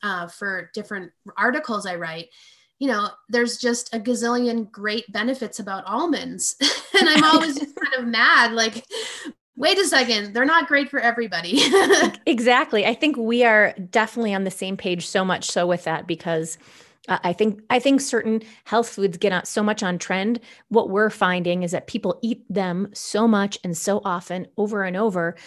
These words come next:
Speaker 2: So all day long, they're drinking almond milk. They're having almonds as a snack. They have it in a bar. They have it in a, you know, almond meal and a kind of a,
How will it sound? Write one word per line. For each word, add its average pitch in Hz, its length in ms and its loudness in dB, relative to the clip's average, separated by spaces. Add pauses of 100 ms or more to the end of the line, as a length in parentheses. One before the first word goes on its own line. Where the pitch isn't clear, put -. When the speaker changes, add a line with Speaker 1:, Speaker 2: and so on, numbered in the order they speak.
(120)
Speaker 2:
So - 240 -6
all 220 140 4
day 196 160 2
long, 214 320 0
they're 170 120 -4
drinking 165 380 -6
almond 185 300 -6
milk. 269 320 -2
They're 202 100 -4
having 180 300 -4
almonds 165 260 -6
as 160 80 -10
a 165 80 -2
snack. 262 400 -2
They 185 120 -4
have 175 200 -8
it 180 80 -8
in 165 100 -6
a 165 60 -6
bar. 269 380 -2
They 185 100 -4
have 175 220 -4
it 180 80 -2
in 175 120 -4
a, 165 140 -4 (360)
you 208 60 -2
know, 185 240 0
almond 185 400 -2
meal 233 360 4
and 190 120 2
a 160 180 -2
kind 180 200 -8
of 165 100 -6
a, 151 140 0